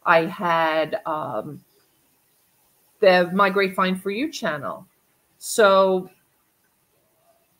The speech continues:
I, I, that's one reason as well that I really don't wanna give this specific channel up, because I have such a loyal fan base here.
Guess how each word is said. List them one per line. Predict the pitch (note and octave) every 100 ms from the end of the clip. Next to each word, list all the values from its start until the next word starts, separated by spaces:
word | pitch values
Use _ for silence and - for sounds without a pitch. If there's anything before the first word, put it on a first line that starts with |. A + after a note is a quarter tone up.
| _ G#3
I, | -
I, | -
that's | G#3+ C4 D#4+ -
one | D4 C#4+
reason | A#3 A3+ A3 G#3+ G3 F3+
as | F#3
well | F3+ F#3 F3+ F3+ F3+
that | F3+ E3+
I |
really | E3 F#3 F#3+ F#3+
don't | F3+
wanna | E3+ E3
give | E3 F3+ F3 D3+
this | F3+ G3 -
specific | - A3 G#3+ G#3+ G#3+ G#3+
channel | C#4 A3+ A3 G#3+
up, | G#3+ G#3+
because | G3 G3 E3+ E3+ -
I | F#3
have | F3+
such | F3+ F#3 F#3
a |
loyal | F3+ F3+ E3+
fan | E3 - E3+ G3+
base | B3 C4+ -
here. | C#4+ C4